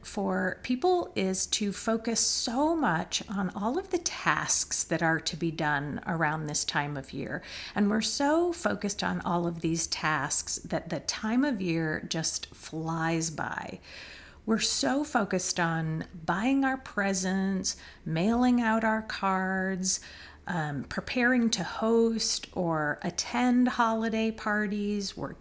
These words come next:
decorating our homes. There just seems to be an endless list of things to do. When we become so overly focused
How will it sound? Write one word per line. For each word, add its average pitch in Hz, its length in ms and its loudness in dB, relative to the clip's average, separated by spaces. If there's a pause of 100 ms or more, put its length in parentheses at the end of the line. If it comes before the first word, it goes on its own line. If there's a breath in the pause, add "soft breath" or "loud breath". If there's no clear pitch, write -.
(120)
decorating 247 720 2
our 214 160 2
homes. 196 560 2 (100)
There 208 540 0
just 247 240 2
seems 202 320 2
to - 100 -4
be 180 180 -2
an 170 160 -2 (120)
endless 254 840 2
list 180 480 2
of 165 140 -4
things 160 560 -2
to 160 100 -2
do. 143 340 -6 (580)
When 220 260 2
we 269 180 2
become 190 480 0
so 240 560 2
overly 185 560 0
focused 170 760 -2